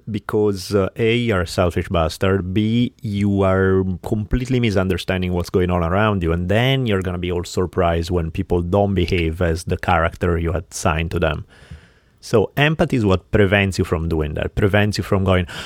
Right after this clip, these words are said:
"But I thought he was such a nice guy," but, you know, all of that kind of stuff.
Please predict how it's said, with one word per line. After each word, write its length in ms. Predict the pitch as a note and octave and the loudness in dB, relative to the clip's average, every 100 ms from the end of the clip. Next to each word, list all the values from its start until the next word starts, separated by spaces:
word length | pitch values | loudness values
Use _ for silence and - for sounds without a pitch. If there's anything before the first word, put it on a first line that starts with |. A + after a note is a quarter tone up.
| - _ - - | -16 _ -6 -2
"But 140 | E3 | 2
I 100 | F#3+ | 0
thought 380 | - - G3+ G3 | 0 0 0 2
he 80 | E3 | 2
was 160 | D3+ | 2
such 320 | - F#3 E3 | 0 -2 0
a 40 | E3+ | 0
nice 300 | D#3+ D3+ - | 2 0 0
guy," 560 | D#3 E3+ C#3+ A2+ F#2+ - | 0 2 2 2 0 -2
but, 460 | A#2+ D3+ E3 D#3+ - | -2 0 0 -4 -10
you 120 | - D3 | -6 -2
know, 180 | G#2 - | -2 -2
all 200 | B2 A2+ | 0 2
of 100 | F#2 | 0
that 120 | D#2 | -2
kind 220 | - D#2+ | -2 -6
of 80 | - | -6
stuff. 460 | - D2+ C2 - | -4 -2 -2 -6